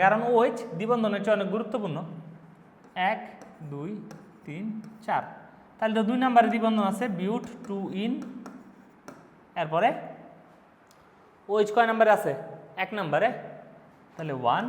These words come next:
all, বিউট টু in one all। এখানে একটু ছোট একটা মিস্টেক হয়েছে, এখানে সিএইচ থ্রি হবে না, সিএইচ টু হবে, ঠিক আছে? এখানে সিএইচ টু হবে। তো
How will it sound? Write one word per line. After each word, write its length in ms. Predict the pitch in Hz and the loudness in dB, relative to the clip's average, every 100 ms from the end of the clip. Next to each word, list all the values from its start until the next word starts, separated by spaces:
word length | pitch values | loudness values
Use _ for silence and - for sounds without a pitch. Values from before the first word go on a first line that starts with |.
| 247 - - - - - - - - | -8 -12 -18 -20 -20 -20 -20 -14 -4
all, 120 | 135 113 - - - - - - _ _ _ 139 | -4 -4 -12 -20 -20 -20 -20 -20 _ _ _ -10
বিউট 240 | 139 202 226 208 | -6 -4 -6 -8
টু 80 | 190 151 | -6 -4
in 100 | 233 294 - - - 135 123 | -4 -4 -8 -14 -16 0 0
one 100 | 120 | 2
all। 100 | 156 214 | -2 -4
এখানে 180 | 196 190 202 | -4 -4 -6
একটু 200 | 202 214 214 | -6 -8 -6
ছোট 120 | 202 202 | -2 -2
একটা 120 | 196 180 | -2 -4
মিস্টেক 240 | 180 - 175 | -4 -8 -10
হয়েছে, 180 | 175 214 | -8 -8
এখানে 200 | 180 170 233 226 - - - - - | -6 -6 -6 -8 -16 -18 -20 -20 -18
সিএইচ 360 | - 165 170 170 - - | -8 -6 -6 -10 -16 -12
থ্রি 140 | 170 170 | -10 -4
হবে 160 | 160 165 | -4 -4
না, 60 | 131 160 | -8 -10
সিএইচ 240 | 160 135 - - | -10 -12 -14 -12
টু 80 | 147 | -8
হবে, 180 | 120 - - - - - - - | -8 -10 -18 -20 -20 -20 -20 -20
ঠিক 100 | 180 180 | -10 -6
আছে? 140 | 185 - - - - - - - - - - - - | -6 -8 -14 -20 -20 -20 -20 -20 -20 -20 -20 -20 -16
এখানে 240 | 160 175 170 - | -12 -10 -12 -12
সিএইচ 360 | - 165 185 - - | -10 -8 -8 -10 -12
টু 60 | 180 135 | -10 -10
হবে। 180 | 120 - - - - - - - - - - - - - - - - - - | -10 -14 -20 -20 -20 -20 -20 -20 -20 -20 -20 -20 -20 -20 -20 -20 -20 -20 -20
তো 60 | - | -14